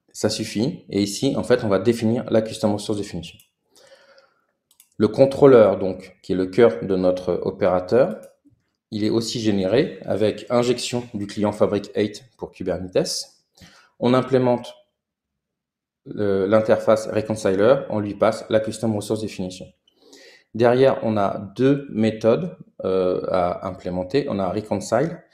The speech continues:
et on voit pas une autre parce qu'elle a une implémentation par, par défaut qui est cleanup. Donc la reconcile, ça va être à chaque fois que j'ai un événement sur ma custom resource, je vais rentrer dans cette méthode. La cleanup, c'est dès que je vais supprimer la custom resource.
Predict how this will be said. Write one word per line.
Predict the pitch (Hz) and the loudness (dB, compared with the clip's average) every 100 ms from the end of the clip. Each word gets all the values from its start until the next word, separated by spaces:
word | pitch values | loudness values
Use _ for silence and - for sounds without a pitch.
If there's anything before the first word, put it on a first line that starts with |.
| _ _ _ | _ _ _
et | 101 | 0
on | |
voit | 101 110 | 4 6
pas | 139 | 6
une | 135 123 | 6 4
autre | 135 | 0
parce | 104 - | -4 -2
qu'elle | 98 | -2
a | |
une | 104 | -2
implémentation | 104 117 117 104 92 - | -2 -2 -2 -2 -4 -8
par, | - - 98 | -8 0 0
par | |
défaut | 101 - 113 143 - _ | 0 -4 -4 -4 -8 _
qui | - | -2
est | 110 113 | -2 -2
cleanup. | - 101 78 - | -6 -4 -6 -10
Donc | 95 110 | -4 2
la | 107 | 2
reconcile, | 120 120 - 117 | 2 -4 0 0
ça | - 92 | 2 -2
va | 92 | -2
être | - | -6
à | 101 | -10
chaque | - 127 | -2 -2
fois | - 123 | 0 -2
que | |
j'ai | 110 | -2
un | 98 101 | -2 0
événement | 117 117 117 110 110 - | 0 2 2 0 -2 -10
sur | - - 131 120 | -16 -6 -2 -2
ma | 117 | -2
custom | - - 110 | -8 -2 0
resource, | 101 101 101 - - | 0 -2 -6 -6 -14
je | - 92 | -18 -8
vais | 98 | -6
rentrer | 95 - 87 | -6 -8 -12
dans | |
cette | 78 - 80 | -12 -18 -12
méthode. | - - - _ - - _ _ | -6 -6 -8 _ -20 -20 _ _
La | 101 | -6
cleanup, | - 101 98 110 | -6 -6 -6 -6
c'est | - - | -12 -10
dès | 98 101 | -8 -8
que | |
je | 92 | -10
vais | 95 | -10
supprimer | - - 113 - 90 - _ | -10 -10 -12 -10 -10 -10 _
la | 101 95 | -10 -10
custom | - - 90 | -12 -14 -12
resource. | 82 - - - | -12 -16 -20 -20